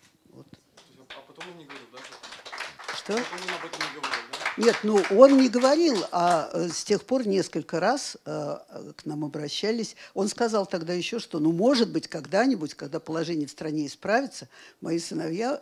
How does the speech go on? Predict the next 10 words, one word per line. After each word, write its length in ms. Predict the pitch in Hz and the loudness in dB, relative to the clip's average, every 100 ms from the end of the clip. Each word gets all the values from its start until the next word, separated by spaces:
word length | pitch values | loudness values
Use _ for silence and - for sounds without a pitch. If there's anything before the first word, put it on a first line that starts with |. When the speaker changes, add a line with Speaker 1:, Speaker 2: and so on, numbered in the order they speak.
| - | -8
Speaker 1:
примут 320 | - 196 196 160 | -6 -4 -4 -4
эту 180 | 143 170 | -4 -4
награду 420 | 160 170 190 190 | -4 -2 -4 -6
за 140 | 175 | -6
меня». 360 | 180 185 143 143 | -4 -2 -4 -8
И 300 | - 160 160 - - _ | -10 -8 -8 -10 -20 _
несколько 320 | - 214 - | -6 -6 -4
раз 220 | 208 220 | -2 -2
к 80 | - | -2
нам 260 | 196 180 | -2 0